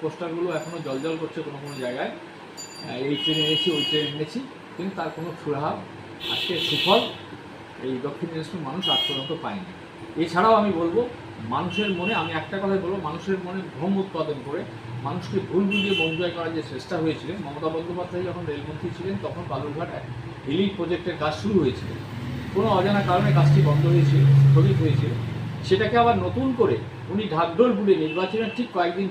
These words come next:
পূর্বে সেটাকে আবার পুনঃশিলান্যাস করলেন হিলিতে গিয়ে, তাতে মানুষের মনে একটা আশা জাগলো, মানুষকে মিথ্যা প্রতিশ্রুতি দিলেন, "এই তো কাজ শুরু হয়েছে, দ্রুত গতিতে কাজ হবে, ইলেকশনের আগেই হয়ে যাবে,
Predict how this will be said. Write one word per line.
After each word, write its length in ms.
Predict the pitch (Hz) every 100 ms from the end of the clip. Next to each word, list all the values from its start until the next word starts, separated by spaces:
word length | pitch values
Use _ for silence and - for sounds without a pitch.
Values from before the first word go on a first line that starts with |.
| -
পূর্বে 280 | 175 156 120 - - -
সেটাকে 280 | - 180 190
আবার 180 | 202 185 -
পুনঃশিলান্যাস 800 | 214 247 233 - 208 190 175 165 -
করলেন 240 | 151 180 269 - - - 123
হিলিতে 320 | 156 175 185
গিয়ে, 260 | 143 147 220 - - - -
তাতে 180 | 156
মানুষের 420 | 196 170 196 208 208
মনে 180 | 196
একটা 200 | 190 -
আশা 240 | 170 - 170
জাগলো, 280 | 175 175 190
মানুষকে 340 | 156 156 185
মিথ্যা 260 | 156 147 175
প্রতিশ্রুতি 420 | 156 151 165 180 160
দিলেন, 180 | 185 175
"এই 120 | 160
তো 120 | 170 151 -
কাজ 160 | 147 147
শুরু 140 | 160 160
হয়েছে, 240 | 175 190
দ্রুত 320 | 185 139 160
গতিতে 280 | 160 160 160
কাজ 240 | 147 143 147
হবে, 160 | 170 208 - -
ইলেকশনের 440 | 135 170 165 180 156
আগেই 260 | 160 175
হয়ে 220 | 156 160 170
যাবে, 280 | 180 208